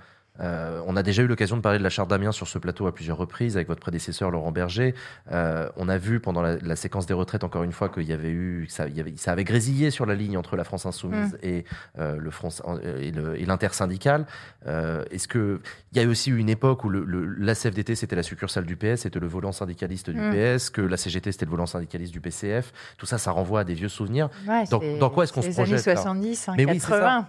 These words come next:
Speaker 2: Bah ouais,
Speaker 1: Mais
Speaker 2: ouais,
Speaker 1: ça a été
Speaker 2: c'est, c'est
Speaker 1: structurant.
Speaker 2: loin, c'est
Speaker 1: Ça a
Speaker 2: loin.
Speaker 1: été
Speaker 2: Ouais,
Speaker 1: structurant.
Speaker 2: c'est structurant.
Speaker 1: Et où est-ce qu'on va, alors ?
Speaker 2: Ouais. Bah, je pense qu'il y a plus... Il y a deux choses. Moi, je, je tiens à, on va pas faire, refaire le débat sur la charte d'Amiens. Donc, euh, est-ce qu'il faut,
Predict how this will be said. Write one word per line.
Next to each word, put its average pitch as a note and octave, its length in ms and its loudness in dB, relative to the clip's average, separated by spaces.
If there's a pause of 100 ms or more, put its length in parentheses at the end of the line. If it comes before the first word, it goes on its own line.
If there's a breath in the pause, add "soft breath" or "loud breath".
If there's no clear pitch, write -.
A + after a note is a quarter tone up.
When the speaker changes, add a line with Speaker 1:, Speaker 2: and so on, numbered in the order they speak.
Speaker 2:
Bah G3+ 140 6
ouais, C4+ 140 4
Speaker 1:
Mais C4 80 6
Speaker 2:
ouais, C#4+ 60 6
Speaker 1:
ça D#3+ 80 6
a - 40 8
été E3+ 140 2
Speaker 2:
c'est, - 0 -
c'est G3 220 2
Speaker 1:
structurant. B3 220 6
Speaker 2:
loin, E3 140 2
c'est - 180 -2
Speaker 1:
Ça C3 60 6
a A#2 40 8
Speaker 2:
loin. A3+ 80 4
Speaker 1:
été F#3+ 60 2
Speaker 2:
Ouais, D3+ 40 6
Speaker 1:
structurant. C#3+ 420 4
Speaker 2:
c'est A2+ 60 -2
structurant. B3+ 500 2
Speaker 1:
Et - 40 0
où C#3 40 4
est-ce C#3+ 100 0
qu'on B2+ 100 -2
va, A#2 180 2
alors ? G3+ 120 4
Speaker 2:
Ouais. G3+ 140 4 (400 soft breath)
Bah, G#3 140 6 (160)
je G#3 120 -4
pense D#4+ 180 2
qu'il B3 100 4
y - 20 8
a G3+ 60 6
plus... F#3 220 -8
Il - 60 -8
y G3+ 60 4
a F#3+ 80 6
deux A3 200 0
choses. C4 260 0
Moi, G3+ 120 4
je, F#3 200 -2
je F3 160 -4
tiens G#3+ 240 0
à, E3+ 340 2
on E3 200 -2
va F3 100 0
pas F#3 200 0
faire, F3 140 -6
refaire F#3 260 -2
le F#3+ 40 -2
débat F#3+ 240 2
sur F#3+ 140 -4
la F3+ 100 2
charte F#3 240 0
d'Amiens. G3+ 400 2
Donc, E3 240 -4
euh, D#3+ 100 -2
est-ce F3 160 -4
qu'il F3 140 -10
faut, G3+ 220 0